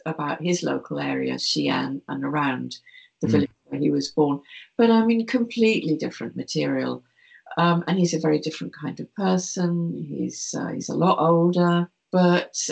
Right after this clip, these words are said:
Speaker 1: uh, he does also write a lot in, in dialect. But that is, is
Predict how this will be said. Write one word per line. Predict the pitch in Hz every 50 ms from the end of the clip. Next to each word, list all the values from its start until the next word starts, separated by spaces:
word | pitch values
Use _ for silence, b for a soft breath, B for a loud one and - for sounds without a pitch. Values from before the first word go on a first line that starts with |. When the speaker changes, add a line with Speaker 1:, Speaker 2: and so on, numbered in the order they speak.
| - -
Speaker 1:
uh, | 156 156 143 139 - - - - _ _ _ _ _ _
he | - 156 160
does | - 170 170 -
also | 175 180 185 - - 156 135
write | - 151 147 143 - -
a | - -
lot | 147 - - - -
in, | - 139 - 143 143 165 - _ _ _ -
in | - 156 156
dialect. | 160 165 160 160 160 151 147 139 - - - - - b b b b b b b b b
But | 208 196 214
that | 226 220 214 -
is, | - 156 156 156 151 151 - - - - - - - -
is | 151 151 147 143 139 139 - - - - - -